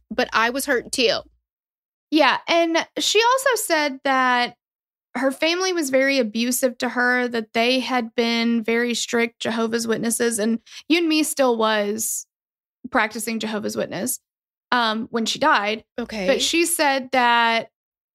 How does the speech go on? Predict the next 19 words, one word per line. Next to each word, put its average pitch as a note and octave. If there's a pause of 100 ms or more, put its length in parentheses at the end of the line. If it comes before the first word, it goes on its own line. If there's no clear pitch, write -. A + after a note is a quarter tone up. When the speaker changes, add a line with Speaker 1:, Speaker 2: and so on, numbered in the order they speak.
(500)
Speaker 2:
she D#4+
left D4
the D4+
religion B3
when A#3
she A#3+
was A#3+
fourteen, A#3
and A3+
that A3
after A3+
she D#4
left D4
the C4+
religion, A3+ (360)
her B3
abuse A#3+
at C4+
home A3+